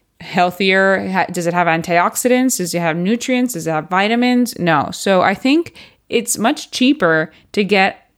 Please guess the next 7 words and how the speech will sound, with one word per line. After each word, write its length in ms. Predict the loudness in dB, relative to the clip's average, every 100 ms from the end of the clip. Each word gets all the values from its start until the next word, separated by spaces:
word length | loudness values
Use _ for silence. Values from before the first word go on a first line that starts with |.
| _ _ _ -10
a 40 |
kilogram 540 | -4 0 0 2 0
of 140 | 0 -4 -8
zucchini 580 | -8 -8 -4 -4 -2 -4
for 140 | -6 -2
ninety-nine 480 | 0 2 2 0
cents 580 | 0 0 -2 -2 -6 -10